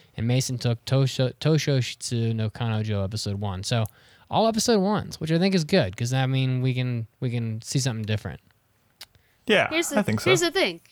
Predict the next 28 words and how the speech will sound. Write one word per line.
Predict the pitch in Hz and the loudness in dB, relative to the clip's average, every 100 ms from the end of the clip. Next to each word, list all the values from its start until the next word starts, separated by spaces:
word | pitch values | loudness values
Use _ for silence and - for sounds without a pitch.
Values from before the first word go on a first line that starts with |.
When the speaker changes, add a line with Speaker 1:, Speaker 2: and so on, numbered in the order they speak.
| _ _ | _ _
Speaker 3:
If | 269 277 294 | 6 6 6
it | 311 | 2
is | 359 - | 2 0
P | 277 240 | 2 2
O | 214 | 2
V, | 196 214 214 - - | -2 -4 -2 -4 -2
I'm | 185 185 330 | 2 2 2
an | 269 | 0
adult, | 190 180 175 - _ | -2 -4 -6 -8 _
so | - 359 359 | -4 2 4
it's | 381 427 | 4 2
okay. | 392 480 262 - _ - - _ _ - | 2 2 2 0 _ -20 -20 _ _ -2
Speaker 2:
Exactly. | 160 190 247 - - 117 - - - - - 453 415 | 2 4 4 2 0 -2 -10 -20 -20 -18 -10 -6 -4
Speaker 3:
And | - 285 | 0 4
Speaker 1:
Yeah. | 302 | 8
Speaker 3:
I, | 311 311 - - - | 8 6 0 -14 -8
I, | - 240 | -6 4
I | 262 294 | 6 6
just | 277 285 | 4 0
have | 277 269 | 2 2
to | 277 - | -2 -8
see | - - 262 262 | -10 -8 -4 -4
how | 269 262 269 269 | 0 2 4 2
large | 247 247 247 | 2 0 2
my | 254 254 | 0 2
sword | 285 269 196 180 | 2 2 2 0
is. | 165 165 175 - - - _ _ _ _ _ _ _ _ | -8 -14 -16 -16 -20 -20 _ _ _ _ _ _ _ _
Speaker 1:
Wow. | 101 101 87 | -6 -4 -6